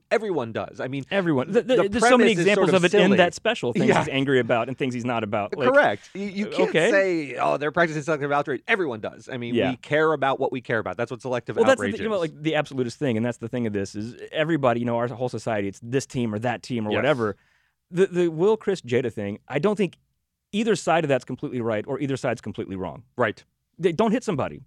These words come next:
Speaker 2: but don't insult people. Like,
Speaker 1: Yeah.
Speaker 2: <laughs> I don't
Speaker 1: Every-,
Speaker 2: know. And, and there are
Speaker 1: everyone
Speaker 2: jokes. I get that. I'm not, an-, I, I'm all for comedy, but it wasn't even that funny of a joke is the thing.
Speaker 1: No, what I thought he was right, though, was what was operating on, on Will Smith that,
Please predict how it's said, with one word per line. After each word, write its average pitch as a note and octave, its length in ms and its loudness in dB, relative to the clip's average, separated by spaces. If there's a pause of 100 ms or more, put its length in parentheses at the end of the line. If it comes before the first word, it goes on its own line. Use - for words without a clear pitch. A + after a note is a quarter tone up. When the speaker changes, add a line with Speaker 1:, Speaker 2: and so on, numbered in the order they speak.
(180)
Speaker 2:
but G#3+ 100 -2
don't A3 140 4
insult A3+ 300 0
people. F#2+ 340 -10
Like, C#3 160 -2 (160)
Speaker 1:
Yeah. G3+ 320 6 (480)
Speaker 2:
<laughs> G3 220 0
I F#3 60 4
don't C4 160 8
Speaker 1:
Every-, - 100 8
Speaker 2:
know. D3 100 4
And, G3+ 120 6
and B3 80 2
there C4+ 60 2
are C4+ 180 6
Speaker 1:
everyone C4+ 80 4
Speaker 2:
jokes. G#3 260 2
I G3 80 0
get A3 180 -2
that. D3 60 -2
I'm E3+ 80 0
not, F#3 140 2
an-, D#3 180 -4
I, E3+ 120 0
I'm F#3+ 300 -4
all D3+ 140 2
for A3+ 180 -2
comedy, F2+ 320 -6
but A2 300 0 (500)
it - 60 -10
wasn't B3+ 220 2
even A#3 140 2
that G3+ 100 -4
funny E3+ 180 -10
of C3 80 -10
a A#2+ 60 -6
joke D3 380 -8
is G2+ 80 -8
the G2+ 100 -10
thing. F3+ 340 -2
Speaker 1:
No, C#3+ 180 4
what D#3 200 2
I G3+ 60 2
thought A#3+ 180 0
he G#3+ 80 -4
was D#3 120 -4
right, C3+ 240 -2
though, B2+ 140 0
was A#2+ 200 -4
what C#3 200 -2
was C3 180 -8 (120)
operating E3+ 500 -2
on, B2 260 -10
on A#2+ 180 -8
Will B2+ 140 -4
Smith A#2+ 280 -10
that, A2+ 220 -6